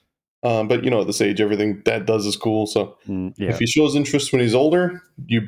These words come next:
Speaker 1: bet your ass I'm gonna support the hell out of it. Uh, if he doesn't, he doesn't. If he's into, like, gymnastics or ballet, then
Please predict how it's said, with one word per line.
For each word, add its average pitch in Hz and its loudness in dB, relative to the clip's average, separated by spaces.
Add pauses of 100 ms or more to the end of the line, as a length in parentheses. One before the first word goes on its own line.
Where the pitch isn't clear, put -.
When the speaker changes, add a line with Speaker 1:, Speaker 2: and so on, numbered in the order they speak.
Speaker 1:
bet 123 4
your 117 2
ass 123 0
I'm 127 0
gonna 127 0
support 123 -2
the 127 2
hell 131 2
out 131 2
of 131 0
it. 135 0 (220)
Uh, 110 0
if 117 -2
he 117 0
doesn't, 180 0 (140)
he - -2
doesn't. 208 0 (500)
If 117 -4
he's 117 2
into, 151 4
like, 151 0
gymnastics 135 0
or 123 0
ballet, 151 4
then 143 0